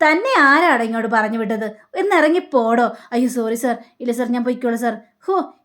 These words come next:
എല്ലാവരുടെയും വായിൽ സോറി, സോറി പെട്ടെന്ന് വരുന്നുണ്ട്, പക്ഷേ എനിക്കാണ് സോറി വരാത്തത്. ഞാൻ ഇനി ശ്രുതിയോട് എങ്ങനെ സോറി പറയും? എന്തായാലും പറഞ്ഞല്ലേ പറ്റുള്ളൂ, രണ്ടും കൽപ്പിച്ച് പറയണം എന്നും പറഞ്ഞ്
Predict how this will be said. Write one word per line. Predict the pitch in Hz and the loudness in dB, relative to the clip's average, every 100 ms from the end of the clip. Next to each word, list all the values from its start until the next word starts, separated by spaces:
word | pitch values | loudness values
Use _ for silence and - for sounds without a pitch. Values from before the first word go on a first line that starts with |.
| - | -8
എല്ലാവരുടെയും | 196 185 233 294 330 330 320 | -6 -4 0 2 2 2 2
വായിൽ | 294 269 269 | 2 2 2
സോറി, | 269 240 240 | 2 0 0
സോറി | 254 233 | 0 -2
പെട്ടെന്ന് | 233 233 233 320 294 | -2 -4 -4 -2 0
വരുന്നുണ്ട്, | 226 214 208 185 - - _ | 0 -2 -4 -6 -10 -18 _
പക്ഷേ | 277 262 277 226 - _ | -4 -2 -2 -4 -12 _
എനിക്കാണ് | 254 262 339 - 302 240 | 2 4 2 0 0 0
സോറി | 226 247 226 254 311 | -2 -4 0 2 2
വരാത്തത്. | 254 202 190 202 196 - _ 302 | 0 -2 -4 -6 -10 -10 _ -2
ഞാൻ | 370 359 | 2 2
ഇനി | 254 233 220 | 2 0 -4
ശ്രുതിയോട് | 214 233 247 240 226 | -4 -4 -2 -2 -2
എങ്ങനെ | 233 302 339 | 0 0 0
സോറി | - 190 214 | -2 -6 -6
പറയും? | 202 185 175 _ _ | -6 -6 -10 _ _
എന്തായാലും | 196 170 165 190 | -10 -10 -8 -6
പറഞ്ഞല്ലേ | 196 214 240 277 | -4 -4 -2 0
പറ്റുള്ളൂ, | 302 349 370 277 - _ - | 2 2 2 2 -2 _ -14
രണ്ടും | 165 180 214 269 | -10 -4 0 0
കൽപ്പിച്ച് | 214 208 208 185 | 0 -6 -8 -10
പറയണം | 156 190 220 - - _ - | -8 -6 -4 -6 -14 _ -10
എന്നും | 226 208 190 | -4 -4 -4
പറഞ്ഞ് | 175 165 | -6 -10